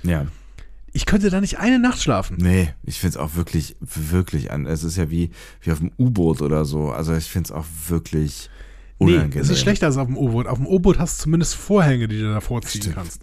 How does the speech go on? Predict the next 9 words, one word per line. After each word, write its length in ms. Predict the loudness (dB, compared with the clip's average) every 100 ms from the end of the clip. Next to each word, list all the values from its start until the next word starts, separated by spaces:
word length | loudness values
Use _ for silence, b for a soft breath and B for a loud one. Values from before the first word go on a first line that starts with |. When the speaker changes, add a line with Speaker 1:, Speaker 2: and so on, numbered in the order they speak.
| -2
Speaker 1:
ja. 200 | -2 -2
Speaker 2:
Warum 260 | 0 2 4
haben 100 | 4
die 80 | 2
keine 220 | 2 2
Vorhänge? 640 | 2 2 2 2 0 -4 -8 B B B -4
Speaker 1:
Die, 240 | -4 -6 -14 -20 -20 -20 -20 -14 -4
n-, 260 | -2 -2
n-, 360 | 0 0 0